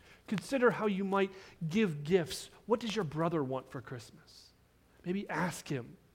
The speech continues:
Enter into his life. Hear his heart. And the same for your daughter and your mom and the people at church. And you know my daughter. She's got the biggest ministry heart in the world. And that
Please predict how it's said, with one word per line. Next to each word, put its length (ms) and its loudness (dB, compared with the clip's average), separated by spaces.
Enter 260 4
into 240 2
his 300 2
life. 420 -2
Hear 260 2
his 320 0
heart. 340 -6
And 100 -2
the 60 2
same 240 2
for 100 -4
your 140 2
daughter 520 2
and 100 -2
your 140 0
mom 500 4
and 140 0
the 60 0
people 360 6
at 140 -2
church. 580 0
And 140 0
you 80 2
know 220 -2
my 80 -12
daughter. 380 -14
She's 160 -8
got 180 -2
the 80 -4
biggest 380 -4
ministry 400 -6
heart 300 -8
in 100 -4
the 80 -4
world. 420 -8
And 260 -2
that 300 4